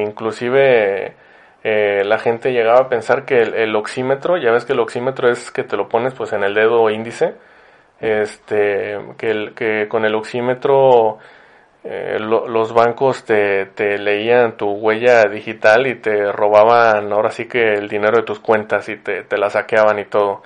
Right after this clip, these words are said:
Entonces sí me quedé yo así como que, o sea, ¿de verdad llegan a, a pensar eso? Y bueno, pues sí, la verdad es que sí, pero sí me quedé de que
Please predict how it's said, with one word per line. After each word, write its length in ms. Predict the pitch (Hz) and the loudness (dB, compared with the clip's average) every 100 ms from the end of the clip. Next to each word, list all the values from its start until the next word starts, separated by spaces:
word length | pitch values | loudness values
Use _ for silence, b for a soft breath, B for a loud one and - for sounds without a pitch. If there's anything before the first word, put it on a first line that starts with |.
| B B B B B - | B B B B B -8
Entonces 580 | 110 104 110 107 113 | -6 0 0 0 -4
sí 120 | 104 117 | -2 -2
me 180 | 123 | -2
quedé 220 | 120 117 117 | -2 -4 -4
yo 60 | |
así 120 | 110 | -6
como 220 | 120 123 113 | -4 -4 -4
que, 340 | 110 120 110 | -6 -6 -8
o 40 | |
sea, 240 | 107 117 107 | -6 -4 -4
¿de 260 | 117 110 | -6 -8
verdad 480 | 107 104 104 117 131 | -6 -6 -6 -8 -8
llegan 400 | 127 123 147 135 | -10 -8 -6 -6
a, 380 | 113 113 135 120 | -6 -8 -10 -12
a 100 | - | -12
pensar 360 | 110 110 117 120 | -14 -8 -4 -4
eso? 280 | 120 165 131 | -2 -4 -4
Y 80 | - _ _ | -6 _ _
bueno, 220 | 117 143 | -10 -8
pues 200 | - - _ - | -12 -18 _ -18
sí, 240 | - 214 | -10 -6
la 100 | 104 | -6
verdad 160 | 104 120 | -2 -2
es 60 | |
que 100 | - | -2
sí, 260 | - 214 214 B B B B _ | -4 -2 -2 B B B B _
pero 240 | 110 107 107 | -4 -2 -4
sí 320 | - 123 131 | -6 -6 -4
me 180 | 139 120 | -4 -2
quedé 460 | 113 107 120 135 | -2 0 2 2
de 120 | 120 110 | 2 -2
que 200 | 110 | -8